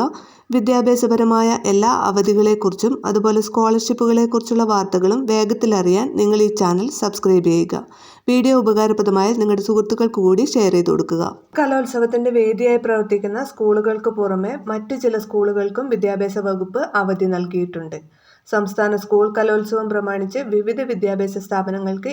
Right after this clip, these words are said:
ഇന്നും നാളെയും മറ്റന്നാളും അവധി പ്രഖ്യാപിച്ചു. ജനുവരി നാല് ശനിയാഴ്ച ആരംഭിച്ച കലോത്സവം ജനുവരി എട്ട് ബുധനാഴ്ച വരെയാണ് നടക്കുന്നത്.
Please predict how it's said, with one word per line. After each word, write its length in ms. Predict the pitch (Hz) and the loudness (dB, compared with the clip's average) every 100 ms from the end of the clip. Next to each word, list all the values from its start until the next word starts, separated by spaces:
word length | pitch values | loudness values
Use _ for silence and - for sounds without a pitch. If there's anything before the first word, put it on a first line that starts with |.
| - | -6
ഇന്നും 280 | 196 190 233 - 208 | -4 -4 -4 -8 -6
നാളെയും 440 | 196 190 190 233 214 | -4 -2 -2 -4 -4
മറ്റന്നാളും 600 | 190 196 196 180 180 320 - - - - | -6 -4 -2 -2 -4 -6 -12 -20 -18 -4
അവധി 300 | 208 208 208 180 | -2 0 0 -2
പ്രഖ്യാപിച്ചു. 580 | 180 170 165 170 - 151 - _ _ _ _ | -4 -6 -6 -8 -14 -16 -18 _ _ _ _
ജനുവരി 500 | 196 262 254 269 277 | -2 0 0 0 0
നാല് 320 | 269 226 208 254 | 0 0 0 -2
ശനിയാഴ്ച 560 | 254 226 226 233 233 247 - | -2 0 0 0 0 -4 -2
ആരംഭിച്ച 380 | 214 208 208 202 | -2 -2 -4 -4
കലോത്സവം 640 | 214 202 185 185 190 214 240 | -2 0 0 0 -2 -6 -2
ജനുവരി 420 | 214 214 220 240 220 | 0 2 2 2 0
എട്ട് 220 | 190 214 294 | 0 -4 -4
ബുധനാഴ്ച 480 | 202 208 208 220 220 | -2 0 2 0 0
വരെയാണ് 420 | 214 196 185 190 294 220 | 0 0 0 0 -4 -4
നടക്കുന്നത്. 540 | 202 190 165 160 160 | -2 -2 -4 -6 -10